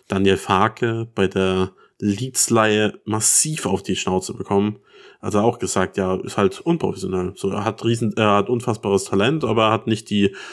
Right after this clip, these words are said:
ähm, den Willen, das umzusetzen, und er scheint das endlich verstanden zu haben, dass es daran liegt, und sich reingebissen zu haben, und er bekommt die Minuten und er nutzt sie.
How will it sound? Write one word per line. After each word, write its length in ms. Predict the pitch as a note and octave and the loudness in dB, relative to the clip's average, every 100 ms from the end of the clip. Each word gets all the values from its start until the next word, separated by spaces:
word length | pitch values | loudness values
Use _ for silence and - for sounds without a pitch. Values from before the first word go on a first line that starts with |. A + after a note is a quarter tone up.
| - - - _ | -18 -20 -20 _
ähm, 240 | - G2 G2 | 2 2 4
den 240 | G2 F#2+ | 2 4
Willen, 320 | G#2 A#2+ A#2 | 8 8 8
das 200 | A2+ G2 | 4 2
umzusetzen, 640 | B2+ - C3 C#3+ C#3+ - C#3 | 0 0 0 0 -2 -2 -2
und 480 | A2+ A2+ A2+ A#2 - _ _ _ _ _ _ _ | 0 0 -2 -6 -14 _ _ _ _ _ _ _
er 100 | G#2+ | 0
scheint 320 | - A#2+ C#3 | 2 2 2
das 160 | B2 - | 0 2
endlich 720 | B2 D3+ D#3 C#3 C3+ - - _ _ _ _ _ | 4 2 2 0 0 -8 -10 _ _ _ _ _
verstanden 440 | A#2 - C#3+ C#3+ | 0 2 2 0
zu 180 | - G#2 | -2 2
haben, 320 | G2+ G2+ G#2+ | 2 0 0
dass 160 | G2+ - | -2 -2
es 160 | G2+ | -2
daran 280 | - G#2 A2 | 0 0 0
liegt, 420 | G#2 C3+ D#3+ - - - - _ | -2 -4 -10 -20 -20 -20 -20 _
und 400 | A2 G#2 G2 - | 4 4 4 2
sich 300 | A2 - - | -2 0 2
reingebissen 580 | G#2 D#3 G#2+ G2+ - G#2 | 2 2 0 -4 -4 -6
zu 140 | G#2 | -4
haben, 160 | G#2 G#2+ | -2 2
und 80 | |
er 100 | G#2 | 2
bekommt 500 | G2+ G2 - D3+ G3 C3+ | 2 0 2 2 2 -2
die 60 | |
Minuten 680 | C#3 B2+ C3 C3 A#2+ A#2+ B2 - _ _ | -4 2 2 2 -2 -2 -4 -18 _ _
und 160 | C3 A#2+ | -2 2
er 100 | G#2+ | 2
nutzt 680 | G#2 A#2 A#2+ - - - - | 4 6 6 4 -10 -12 -14
sie. 220 | - | -16